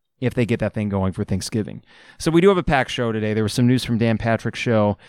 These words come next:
you know, his sources, and we are gonna get in a quick discussion about sources and why that word, for whatever reason, well, not for whatever reason, for many reasons, actually,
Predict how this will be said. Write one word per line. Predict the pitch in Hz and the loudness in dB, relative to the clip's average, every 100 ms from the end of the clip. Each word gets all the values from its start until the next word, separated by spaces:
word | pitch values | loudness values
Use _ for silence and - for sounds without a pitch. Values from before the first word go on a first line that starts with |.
| - - | -20 -20
you | - 143 | -12 -2
know, | 139 | 2
his | 113 143 | 2 0
sources, | - 113 101 113 120 135 - | -2 -6 -4 -4 -4 -6 -10
and | 120 117 113 123 | -6 -4 -4 -2
we | 139 | 0
are | 156 | 0
gonna | 139 131 | 0 -2
get | 127 | -2
in | |
a | 113 | -2
quick | - 131 | -4 -4
discussion | 113 - 139 - | -4 -2 -2 0
about | 117 101 | 0 0
sources | - 131 117 - 107 95 | 0 0 0 0 -4 -6
and | 113 107 | -10 -8
why | 104 104 98 - - - - | -6 -6 -6 -8 -18 -20 -18
that | 117 143 156 | -2 -2 0
word, | 151 196 156 135 | 2 4 4 2
for | 131 | 2
whatever | 135 135 127 | 0 2 0
reason, | 131 139 113 107 104 117 | 0 0 0 0 -2 0
well, | 165 - 165 | 0 0 -4
not | 170 190 | -2 -2
for | 226 | -4
whatever | 214 214 139 | -4 -2 -2
reason, | 101 92 92 | -2 -4 -4
for | - 139 | -2 0
many | 175 240 123 | 2 2 0
reasons, | 101 92 92 | -4 -6 -8
actually, | 80 - - - - | -8 -10 -16 -18 -20